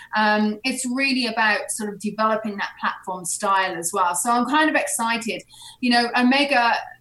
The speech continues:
you know, I love it. I, it's, it's, if you've never been to Omega, it's,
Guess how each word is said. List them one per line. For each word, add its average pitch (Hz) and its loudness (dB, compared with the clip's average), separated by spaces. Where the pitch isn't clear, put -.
you 247 0
know, 233 -2
I 254 4
love 254 4
it. 190 2
I, 214 4
it's, 233 0
it's, - -4
if 226 -6
you've 226 -2
never 269 4
been 277 0
to 247 -2
Omega, 214 2
it's, - -6